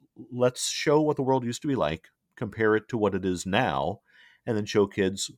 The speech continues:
how they can still experience that world today." Um, so I wrote a few more par-, uh, uh, stanzas to kind of follow up his, and then we put it together, and, and, and that's,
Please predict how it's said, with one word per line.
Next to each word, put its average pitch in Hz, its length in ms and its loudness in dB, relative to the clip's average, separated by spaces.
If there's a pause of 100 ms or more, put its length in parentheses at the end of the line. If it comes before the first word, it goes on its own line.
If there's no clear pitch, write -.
(140)
how 101 100 2
they 98 140 2
can 92 120 -8
still 92 240 -4
experience 147 840 -4
that - 200 0
world 78 400 -8 (400)
today." 78 560 -2 (480)
Um, 104 240 -2
so 123 140 2
I 117 80 6
wrote 120 180 4
a 104 40 0
few 113 160 -6
more 101 360 2 (400)
par-, 95 320 0
uh, 101 40 -4
uh, 85 420 -4
stanzas 95 560 -6 (280)
to 95 220 -4 (120)
kind 95 180 -4
of 85 60 -10
follow 95 240 0
up 107 100 -4
his, 80 340 -6 (640)
and 104 300 -2
then 95 100 0
we 101 80 -2
put 104 160 0
it 120 100 0
together, 95 540 0
and, 120 340 -6
and, 127 260 -8 (140)
and 127 100 -4
that's, 190 300 2